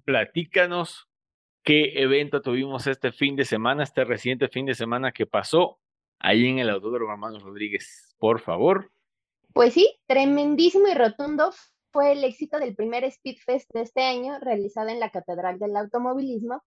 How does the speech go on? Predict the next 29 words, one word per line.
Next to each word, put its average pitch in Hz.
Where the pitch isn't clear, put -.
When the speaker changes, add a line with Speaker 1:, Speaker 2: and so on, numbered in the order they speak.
Speaker 2:
Deportivo 226
Nacional. 269
Ya 175
saben, 302
el 208
Autódromo 226
Hermanos 190
Rodríguez. 165
Supercopa 302
tuvo 320
su 262
cuarta 262
fecha 285
oficial 254
de 226
la 214
cual, 269
de 262
la 254
actual 285
temporada, 262
con 240
la 220
participación 226
de 285
sus 262
seriales 220
Fórmula 240
cinco, 262